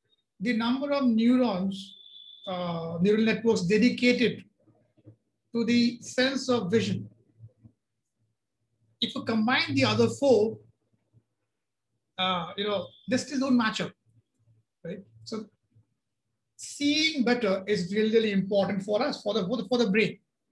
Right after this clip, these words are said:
more, not us, for the brain, right? Um, if you try to spot the right eye flounder out here, would you be able to spot it?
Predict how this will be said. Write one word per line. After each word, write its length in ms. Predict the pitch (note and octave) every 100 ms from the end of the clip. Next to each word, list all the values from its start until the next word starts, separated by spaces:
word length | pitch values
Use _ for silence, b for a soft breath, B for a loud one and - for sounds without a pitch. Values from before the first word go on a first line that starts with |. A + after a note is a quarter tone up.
| _ -
more, 180 | G#3+
not 140 | G3+ C4
us, 180 | A#3+ -
for 60 |
the 100 | A#3
brain, 320 | A3 G3+ - - _ _ _
right? 280 | F3 F#3 G3 - - _ _ A2+ - _ _ _ _
Um, 540 | F3+ F3 F3 F3+ F3+ F#3 - _ _ _ _ _ _ -
if 160 | B3
you 140 | C#4+ C#4
try 260 | B3+ B3+
to 120 | C4+
spot 340 | C#4 - B3 A#3
the 80 | A#3+
right 260 | A3 A3+
eye 160 | A3+ A3+
flounder 300 | A3+ G#3 G#3
out 240 | G3 G#3
here, 300 | G3 A3 G3 E3+ _
would 140 | F#3+
you 60 | G3
be 120 | F#3
able 200 | G3+ F#3
to 80 | F#3
spot 340 | G3 - F3
it? 120 | G3+